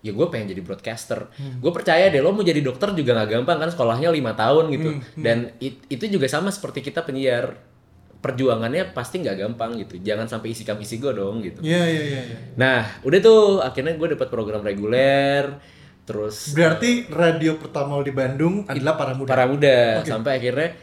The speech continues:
Speaker 1: Mbak, gue ingat banget kalimatnya Mbak Widi, dibilang gini, "Sekarang lo yang gue training.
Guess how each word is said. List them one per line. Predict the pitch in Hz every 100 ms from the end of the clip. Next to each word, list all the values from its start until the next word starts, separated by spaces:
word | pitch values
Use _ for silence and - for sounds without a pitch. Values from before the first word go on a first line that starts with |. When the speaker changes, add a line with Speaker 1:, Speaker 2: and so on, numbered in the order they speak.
| - _ _
Speaker 1:
Mbak, | 127 127 127 -
gue | 147
ingat | 196 190
banget | 143 151 147 - -
kalimatnya | 123 123 120 123
Mbak | 110
Widi, | 113 127
dibilang | 120 107 104 101
gini, | 95 90 - _ _ _ _
"Sekarang | - - 127 143 175 175
lo | 170
yang | 160 120
gue | 107
training. | 107 101 92